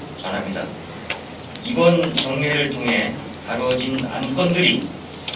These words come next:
자연 치유 도시 제천 건설의 중요한 단초로서 시정 업무에 조속히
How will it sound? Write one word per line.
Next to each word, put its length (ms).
자연 500
치유 440
도시 400
제천 500
건설의 680
중요한 580
단초로서 580
시정 520
업무에 540
조속히 580